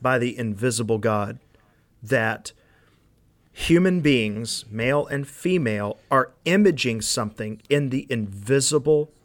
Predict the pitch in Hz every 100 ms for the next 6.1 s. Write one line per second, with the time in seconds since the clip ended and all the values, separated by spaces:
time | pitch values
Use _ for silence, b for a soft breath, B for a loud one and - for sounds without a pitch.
0 | - - 107 123 123 117 110 110 - 113
1 | 101 117 113 110 107 - - - b b
2 | b b b b b 131 113 - 165 175
3 | 170 180 175 - - _ _ _ _ _
4 | _ - 147 170 165 151 151 165 156 156
5 | 147 131 135 143 135 151 135 131 123 110
6 | -